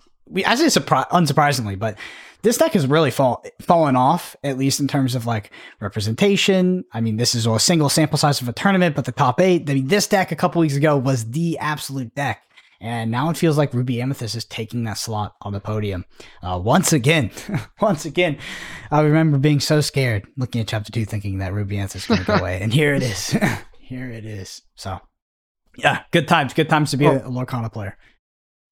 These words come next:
Speaker 3: Mm.
Speaker 1: You're gonna say
Speaker 3: Oh,
Speaker 1: something,
Speaker 3: also,
Speaker 1: Ryan?
Speaker 3: also another card we got flack for was, uh,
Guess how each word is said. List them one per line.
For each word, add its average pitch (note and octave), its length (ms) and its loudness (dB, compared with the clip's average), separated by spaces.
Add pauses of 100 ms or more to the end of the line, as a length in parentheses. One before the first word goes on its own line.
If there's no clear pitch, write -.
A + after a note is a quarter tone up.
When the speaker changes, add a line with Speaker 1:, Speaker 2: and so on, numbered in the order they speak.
(200)
Speaker 3:
Mm. C3 100 -10 (760)
Speaker 1:
You're C3+ 100 -2
gonna B2 120 -2
say C3 120 -4
Speaker 3:
Oh, A#2+ 40 -4
Speaker 1:
something, D#3 220 4
Speaker 3:
also, E3+ 220 4
Speaker 1:
Ryan? F3 120 4
Speaker 3:
also E3+ 240 4
another E3 240 4
card C#3 240 2
we B2 60 -2
got A#2+ 140 2
flack A#2 260 0
for A2+ 140 0
was, G#2+ 380 -4
uh, A2+ 480 -2